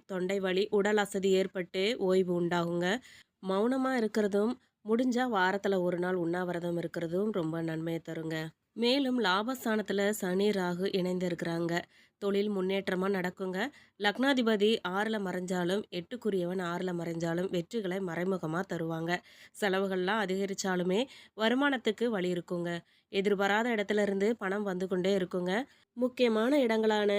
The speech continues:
ஏழு, ஒன்பது, பதினொன்னாம் இடங்கள்ல பலம் பெறுவதால பொருளாதார இயக்கமும் தொழில் இயக்கமும் நன்றா இருக்குங்க.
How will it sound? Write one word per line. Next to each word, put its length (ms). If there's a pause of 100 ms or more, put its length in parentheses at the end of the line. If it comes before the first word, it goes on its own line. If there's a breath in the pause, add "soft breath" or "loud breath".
(140)
ஏழு, 380
ஒன்பது, 440
பதினொன்னாம் 480
இடங்கள்ல 460
பலம் 300
பெறுவதால 480 (560 loud breath)
பொருளாதார 560
இயக்கமும் 520
தொழில் 280
இயக்கமும் 560
நன்றா 320
இருக்குங்க. 380